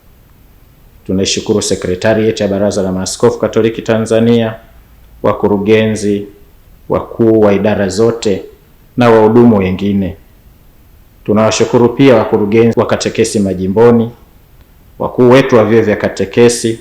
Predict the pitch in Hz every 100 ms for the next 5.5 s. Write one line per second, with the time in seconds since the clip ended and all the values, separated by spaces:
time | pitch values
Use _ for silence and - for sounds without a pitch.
0 | - _ _ _ _ _ _ - - -
1 | 123 117 110 110 110 107 120 127 127 123
2 | 123 - - - - _ 123 117 110 107
3 | 107 120 - 117 135 131 113 95 104 -
4 | 98 117 113 101 90 - - - - 92
5 | 95 104 - 92 139